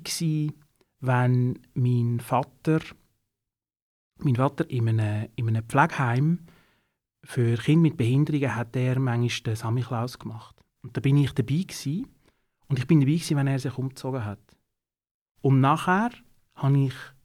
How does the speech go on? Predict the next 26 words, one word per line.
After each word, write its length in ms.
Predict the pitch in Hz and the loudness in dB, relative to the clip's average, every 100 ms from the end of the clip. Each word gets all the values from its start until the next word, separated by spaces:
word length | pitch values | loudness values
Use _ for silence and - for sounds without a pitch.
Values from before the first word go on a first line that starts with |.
| _ _ _ _ _ _ | _ _ _ _ _ _
zittert, 440 | - 196 196 190 160 | 0 0 0 -6 0
wenn 160 | 147 | 0
ich 100 | 139 | 0
vor 260 | - 143 135 | -2 -4 -2
dem 120 | 127 | -2
Samichlaus 560 | 123 123 131 127 117 117 | -4 -6 -6 -8 -10 -10
gestanden 400 | - 123 120 127 | -12 -10 -10 -12
bin. 280 | 104 110 147 _ _ _ _ _ _ _ _ | -16 -20 -20 _ _ _ _ _ _ _ _
Und 80 | 143 | -4
es 40 | 135 | 0
ist 100 | 135 | 4
nicht 200 | 156 165 | 4 4
so, 160 | 190 190 | 2 2
dass 140 | 175 | 2
ich 80 | 175 | -2
vergessen 560 | - 175 202 - - | -2 2 2 2 0
hätte, 280 | 107 98 123 | 0 0 -4
dass 160 | 120 113 | -8 -8
das 160 | 123 | -6
mein 160 | 131 123 | -4 -2
Vater 440 | 131 127 - 139 | -4 -8 -8 -12
ist. 300 | 139 - - _ _ _ _ _ _ _ _ _ _ _ | -12 -18 -20 _ _ _ _ _ _ _ _ _ _ _
Sondern 320 | - 147 135 131 | 0 4 6 4
ich 140 | 127 | 2
habe 140 | 120 | -2
gewusst, 460 | 120 185 214 - - | 2 2 2 -8 -16